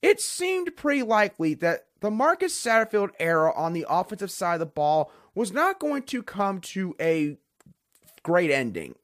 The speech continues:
It was not going to end well for Marcus Satterfield, is my overall point. And yet it wasn't until the Florida game, until Shane Beamer finally decided that, yeah,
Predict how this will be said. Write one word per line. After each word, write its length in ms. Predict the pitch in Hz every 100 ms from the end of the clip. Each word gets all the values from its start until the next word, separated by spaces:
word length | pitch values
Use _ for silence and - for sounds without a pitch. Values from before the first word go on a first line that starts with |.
| -
It 100 | 240
was 160 | 247
not 220 | 226 240 240
going 160 | 220
to 180 | 208 -
end 220 | 156 147
well 340 | 123 98 80 -
for 120 | 143
Marcus 420 | 139 127 120 113
Satterfield, 600 | - 127 117 - 120 110 - _ _
is 140 | 123
my 140 | 131 127
overall 460 | 131 131 120 117 107
point. 480 | - 117 92 - - _ _ _ _ _ _
And 100 | 214
yet 120 | 262
it 80 | 277
wasn't 260 | 262 302 294
until 200 | 247 247
the 80 | 220
Florida 500 | - - 294 349 277
game, 540 | 180 135 123 123 151 - _ _
until 180 | 180 233
Shane 300 | 220 240 247
Beamer 180 | 240 220
finally 760 | 202 208 214 220 190 185 190 - _ _ _
decided 680 | 165 165 196 233 196 160 -
that, 280 | 160 175 - _ _ _ _ _
yeah, 360 | 175 240 190 82